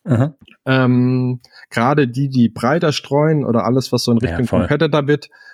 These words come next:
Speaker 2: ist tendenziell teurer, ne? Das kannst du auch be-, berücksichtigen. Ähm, und genau, und, und, und, und geh da einfach erstmal niedriger vor oder setze vielleicht in deinem Portfolio auch ein,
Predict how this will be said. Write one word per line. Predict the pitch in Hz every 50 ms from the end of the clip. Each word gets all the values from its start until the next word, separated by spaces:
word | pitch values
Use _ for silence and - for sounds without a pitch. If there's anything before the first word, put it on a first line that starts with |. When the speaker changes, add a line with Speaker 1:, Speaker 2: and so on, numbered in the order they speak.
| - _
Speaker 2:
ist | - - -
tendenziell | - - 127 127 120 117 - 120 113 110
teurer, | - 131 135 156 165 180 202 214 214 - _ _ _
ne? | - - 156 170 147
Das | 123 - -
kannst | - 117 117 - 113
du | 104
auch | 113 -
be-, | - 117 110 104 107
berücksichtigen. | - 120 113 135 139 - - 165 143 - - 151 151 165 175 - _ _ _ _ _ _ - - - - - _ _ _ _ -
Ähm, | 131 127 127 127 127 127 123 123 123 123 127 127 127 123 120 120 120 _ _ _ _ _ _ _ _ _ _ _ _ _ _ _ _ _ _ - - - _ _
und | - 143 131 127 127 127 127 123 120 - - - _ _ _ _ _ _ _ _ _ _ _ _ _ _ _ _ _ -
genau, | - 117 104 95 90
und, | - - - 107 - -
und, | - 55 - - 120 127 127 120
und, | - - 131 123
und | - 131 123 113 - 123 -
geh | - 131
da | 127 135 127 113
einfach | 123 - 123 -
erstmal | 120 117 - - - 113
niedriger | 113 123 143 135 135 127 120 123
vor | - - 127 123 120 120 120 -
oder | - - 110 117 113
setze | 107 120 123 120 - - 123 113
vielleicht | - 120 113 113 113 113 - -
in | - 120
deinem | 110 107 113
Portfolio | - - 110 - - - 123 127 120 117 -
auch | - 117 - -
ein, | 117 107 104 -